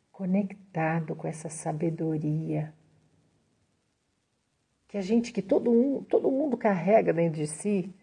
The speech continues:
mas que muitas vezes nem lança a mão. Porque não tem consciência.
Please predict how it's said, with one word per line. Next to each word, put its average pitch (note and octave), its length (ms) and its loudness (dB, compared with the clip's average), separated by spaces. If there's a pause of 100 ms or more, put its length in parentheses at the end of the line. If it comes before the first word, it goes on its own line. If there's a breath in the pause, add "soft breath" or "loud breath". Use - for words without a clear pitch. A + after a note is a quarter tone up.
(840 soft breath)
mas G3+ 160 -4
que A3 120 -8
muitas G#3+ 340 2
vezes F#3 240 2
nem G3+ 320 2
lança F#3+ 340 2
a F3 60 2
mão. D#3 440 -2 (1000)
Porque D#3 240 -10
não D3+ 100 -2
tem D3+ 180 -4
consciência. D#3 960 -6